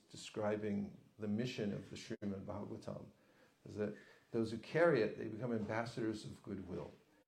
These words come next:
And a sense of ambitaha, the word ambassador, means to connect people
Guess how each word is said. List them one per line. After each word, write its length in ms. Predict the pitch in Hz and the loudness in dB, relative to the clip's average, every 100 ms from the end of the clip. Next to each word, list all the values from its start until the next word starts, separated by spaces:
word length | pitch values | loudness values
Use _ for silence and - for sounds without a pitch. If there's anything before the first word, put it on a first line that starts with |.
| _ _ - - - _ 120 | _ _ -20 -20 -20 _ -2
And 140 | 113 | 0
a 80 | 110 | 0
sense 400 | - 139 139 135 | 2 2 4 4
of 180 | 120 117 - - _ _ _ | 4 2 -12 -20 _ _ _
ambitaha, 840 | 120 131 135 - 117 101 104 95 - - - - _ 107 | 0 2 0 -2 0 2 4 2 -2 -10 -20 -20 _ -8
the 100 | 104 101 | -6 0
word 240 | 127 139 | 2 4
ambassador, 520 | 113 104 104 101 107 117 | 4 2 0 -2 -2 0
means 280 | 123 127 | 0 -4
to 140 | - 123 | -4 -6
connect 600 | - 131 131 139 135 - | 0 2 4 2 -6 -2
people 400 | 127 - 107 | -2 2 2